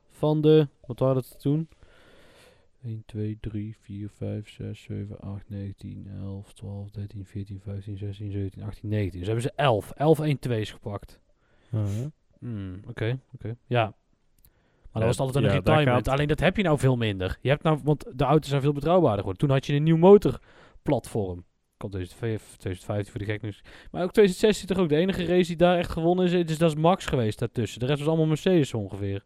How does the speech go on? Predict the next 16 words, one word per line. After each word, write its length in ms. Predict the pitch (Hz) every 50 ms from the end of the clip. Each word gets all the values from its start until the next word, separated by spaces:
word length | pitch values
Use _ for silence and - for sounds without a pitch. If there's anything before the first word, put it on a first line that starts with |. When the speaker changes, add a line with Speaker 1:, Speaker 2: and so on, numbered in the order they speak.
| _ _ _
Speaker 1:
Ja, 140 | - 127
Ma-, 220 | 110 101 113 127 107 113
Spanje 380 | 113 - - - 139 139 139
zijn 140 | 123 127 127
ze 80 | 123 127
eruit 160 | 131 143 139
gevlogen 420 | 147 135 139 143 143 139 135 139
en 120 | 131 131 127
dan 160 | 123 123 123
Ma-, 160 | 123 131 127
Maleisië, 520 | 117 123 113 123 127 135 135 131 117 107
die 80 | 104 117
heeft 160 | 117 110 -
ook 80 | 131 120
Max 200 | 120 113 107 -
gewonnen. 300 | - 117 104 98 98